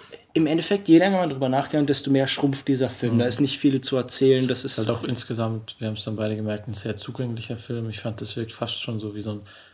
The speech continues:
Speaker 2: amerikanischer Film, der
Speaker 1: Mhm.
Speaker 2: eigentlich, ja, so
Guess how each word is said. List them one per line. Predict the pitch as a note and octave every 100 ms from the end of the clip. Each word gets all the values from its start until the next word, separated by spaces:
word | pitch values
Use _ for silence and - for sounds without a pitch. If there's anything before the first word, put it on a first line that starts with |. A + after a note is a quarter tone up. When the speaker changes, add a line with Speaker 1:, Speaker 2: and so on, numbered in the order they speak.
| _
Speaker 2:
amerikanischer | - A2+ A2 G#2 G#2+ A#2 A#2 B2+
Film, | - A#2+ A#2 A2+ G#2+
der | G#2 G#2
Speaker 1:
Mhm. | - - - - _ _ _ _
Speaker 2:
eigentlich, | G#2 G2 G#2 G#2 - - - -
ja, |
so | G#2 - G#2